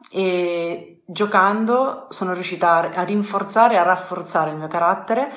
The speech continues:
Ho imparato ad avere legami con un sacco di persone, soprattutto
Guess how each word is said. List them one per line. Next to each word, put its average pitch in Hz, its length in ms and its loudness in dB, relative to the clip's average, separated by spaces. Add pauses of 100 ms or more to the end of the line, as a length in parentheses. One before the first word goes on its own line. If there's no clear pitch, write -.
(460)
Ho 175 60 2
imparato 170 600 4
ad 160 420 4
avere 175 240 0
legami 185 320 -2
con 175 160 -6
un 160 80 -4
sacco 196 340 -4
di 175 100 -4
persone, 165 580 -4
soprattutto 208 720 -4